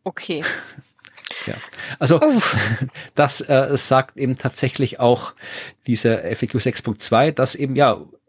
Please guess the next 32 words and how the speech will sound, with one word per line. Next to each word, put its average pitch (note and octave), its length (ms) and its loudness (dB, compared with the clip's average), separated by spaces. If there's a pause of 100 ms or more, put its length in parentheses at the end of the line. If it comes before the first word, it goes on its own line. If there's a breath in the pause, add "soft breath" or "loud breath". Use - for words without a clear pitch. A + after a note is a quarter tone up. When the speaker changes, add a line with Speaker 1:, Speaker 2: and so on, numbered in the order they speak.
(220)
Speaker 2:
C - 200 0
O - 40 4
zwei D#3+ 280 2
neutral G#2+ 540 0
wär's, B2+ 400 2
aber A2 420 2 (220)
die A#2+ 60 0
Luftverschmutzung C#3 840 2
ist - 180 -2
jetzt C3 220 0
nicht A#2+ 200 2
so G2+ 140 4
toll F2+ 380 2 (100)
für - 80 -6
die G2+ 60 0
Luftverschmutzung, G#2 680 -2
also G#2 200 2
für - 120 -2
die G#2+ 100 6
Luftqualität A#2+ 540 2
ist A2 80 -6
es A#2 120 0
nicht B2+ 120 2
so - 100 -2
toll, D#2 320 -2 (100)
was - 140 -10
du G#2+ 60 -8
da F2 120 -8
hast. - 240 -8 (260 loud breath)
Und - 240 -4
andersrum, C3+ 640 2
ja, C3+ 240 2